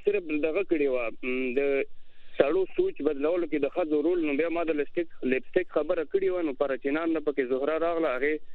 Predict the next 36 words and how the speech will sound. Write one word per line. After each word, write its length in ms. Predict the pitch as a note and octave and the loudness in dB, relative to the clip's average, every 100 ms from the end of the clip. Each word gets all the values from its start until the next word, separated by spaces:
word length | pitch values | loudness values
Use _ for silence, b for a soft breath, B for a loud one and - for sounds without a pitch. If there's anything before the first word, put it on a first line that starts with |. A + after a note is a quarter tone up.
| b b b | b b b
خبرې 440 | A#2+ C3+ B2+ D3 C#3+ | -2 0 2 0 0
باندې 160 | C#3+ C3 C3 | 0 2 2
تنقید 360 | B2 - D#3+ | 0 2 4
وکړو. 300 | C3+ C#3+ A#2 - - - B B B B B B - | 4 2 0 -2 -6 -6 B B B B B B 0
نو 60 | B2 | 2
زهره 340 | C3+ C3+ E3 F#3 | 2 2 0 0
خ-، 200 | E3 D#3 C#3+ | 2 2 2
لکه 180 | C#3+ D3+ | 2 0
هغې 160 | D3 F3 | 2 0
ته 60 | F3 | 2
زه 60 | E3 F3 | 2 0
دا 40 | G3 | 0
وایم 180 | G#3 | 0
چې 100 | F3+ D#3+ | -2 -2
خ-، 160 | - D3+ | 2 2
هغه 200 | C#3+ D3+ D#3+ D3+ A#2 C3 | 4 2 2 0 -2 0
د 20 | |
واورې 400 | B2+ D#3 F#3 E3+ | 2 2 2 0
خفه 220 | D3+ C3 B2 | 0 0 2
کېږي 340 | D3+ C3+ B2+ C#3+ | 0 0 2 0
نه. 100 | D#3 - b b b - | -2 -6 b b b 4
خو 100 | B2 | 4
سمینه 300 | D3+ C#3+ F3+ F#3+ | 2 2 2 0
بی 60 | F#3 | -2
بی 60 | G3 E3+ | 0 -2
په 40 | |
خبره 320 | D#3+ E3 F#3 | 0 0 0
باندې 220 | F3 E3+ E3 | 0 0 0
پوه 140 | F#3+ F#3+ | 0 0
نه 40 | G#3 | -2
شوه. 180 | G3+ G3 - - b b b b - | -2 -2 -4 -10 b b b b 0
نو 80 | D3 | 2
هغې 160 | D#3+ F3+ | 0 0
خبرې 240 | E3+ F#3+ F#3 F3+ | 0 0 0 2
نه 60 | D#3+ | 2
زما 180 | E3 | 2